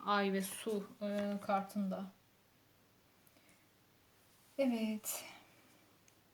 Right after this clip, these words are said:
En azından hani bu psikik kabiliyetler senin ne işine yarayacak ben onu söyleyeyim sana.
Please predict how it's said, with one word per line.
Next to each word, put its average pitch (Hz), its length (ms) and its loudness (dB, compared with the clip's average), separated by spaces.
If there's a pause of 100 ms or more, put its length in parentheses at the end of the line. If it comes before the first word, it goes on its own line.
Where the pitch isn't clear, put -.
(160)
En 277 80 10
azından 202 380 6
hani 220 200 2
bu 226 100 4
psikik - 440 0
kabiliyetler 214 580 2
senin 220 340 0
ne 226 100 8
işine 196 280 4
yarayacak 175 440 -2
ben 190 100 4
onu 190 180 4
söyleyeyim - 420 -6
sana. - 340 -6